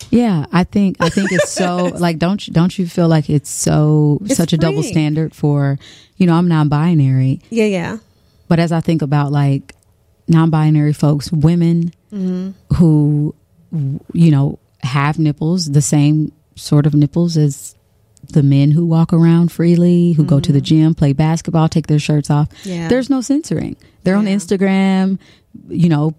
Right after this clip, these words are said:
Speaker 1: pumping their chest up, flexing.
Speaker 2: Mm-hmm.
Speaker 1: They're on YouTube doing it.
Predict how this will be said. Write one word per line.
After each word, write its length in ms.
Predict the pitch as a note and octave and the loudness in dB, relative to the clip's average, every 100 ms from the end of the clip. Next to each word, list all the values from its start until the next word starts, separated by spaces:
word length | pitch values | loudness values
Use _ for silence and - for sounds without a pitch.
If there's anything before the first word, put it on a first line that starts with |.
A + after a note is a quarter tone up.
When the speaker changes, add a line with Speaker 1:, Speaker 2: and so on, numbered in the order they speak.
| - | -4
Speaker 1:
pumping 280 | F#3+ G3 | -4 -2
their 140 | G3 F#3 | -2 -2
chest 400 | - F3+ F3 - | 0 -2 -2 -4
up, 460 | F#3 F3+ F3 E3+ | -2 0 0 -4
flexing. 640 | - F#3 F#3+ D#3+ F3+ F3+ F3+ | -6 -4 -4 -2 -2 0 -2
Speaker 2:
Mm-hmm. 60 | - _ _ _ _ _ _ | -8 _ _ _ _ _ _
Speaker 1:
They're 240 | D#3 E3+ E3+ | -4 0 2
on 160 | F3+ | 0
YouTube 480 | F3+ G3+ - G3+ F#3+ | 0 0 0 0 2
doing 300 | E3+ F3+ F3 | 0 0 0
it. 200 | F3 - | 0 -4